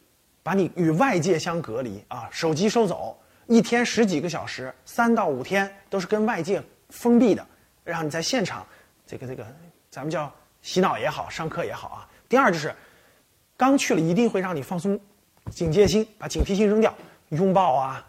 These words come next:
各种方式让你放松警惕性。第三个，啊，慢慢熟悉之后，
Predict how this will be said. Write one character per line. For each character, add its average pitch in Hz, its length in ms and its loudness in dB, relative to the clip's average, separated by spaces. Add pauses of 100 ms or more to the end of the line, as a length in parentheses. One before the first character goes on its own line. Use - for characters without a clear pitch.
(140)
各 202 120 2
种 165 140 0
方 160 180 -4
式 160 60 -6
让 160 140 -4
你 143 180 -8
放 - 220 -12
松 156 120 -10
警 120 140 -10
惕 131 100 -10
性。 131 160 -12 (520)
第 220 100 2
三 285 200 6
个， 226 140 2 (600)
啊， 151 100 -12
慢 226 180 2
慢 226 120 2
熟 208 160 -2
悉 226 100 0
之 202 120 -2
后， 220 200 0